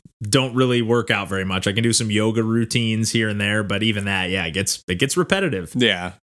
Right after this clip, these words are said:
Speaker 2: So she got this with, uh, the intention that, like, "Oh, you know, because there's the game element to it, like, that'll be a good way to incentivize you to work out."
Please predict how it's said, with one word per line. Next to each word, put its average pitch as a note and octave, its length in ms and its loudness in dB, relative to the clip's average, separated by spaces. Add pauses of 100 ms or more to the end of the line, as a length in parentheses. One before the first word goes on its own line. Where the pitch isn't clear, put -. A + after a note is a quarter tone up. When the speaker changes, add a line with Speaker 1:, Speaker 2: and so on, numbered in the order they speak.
Speaker 2:
So A2 580 0 (140)
she B2 160 0
got C#3+ 220 0
this C3+ 280 -2
with, B2 320 -2
uh, G2 320 2
the G2+ 160 -2
intention G#2+ 460 0
that, G2 200 0
like, G2 220 -2
"Oh, E3 240 2
you A#2 180 -2
know, G2+ 280 0 (280)
because F#2+ 300 -2
there's G#2+ 220 0
the B2 80 0
game C#3+ 320 2
element F#2+ 400 -2
to G2+ 180 0
it, F#2 160 -2
like, F2+ 280 -4 (340)
that'll G2 160 0
be G2+ 160 2
a F#2+ 40 2
good G#2 280 2
way G2+ 180 2
to G2 120 0
incentivize F#2+ 760 -2
you F#2+ 140 -2
to F#2+ 100 -2
work F#2 260 -4
out." F#2 300 -8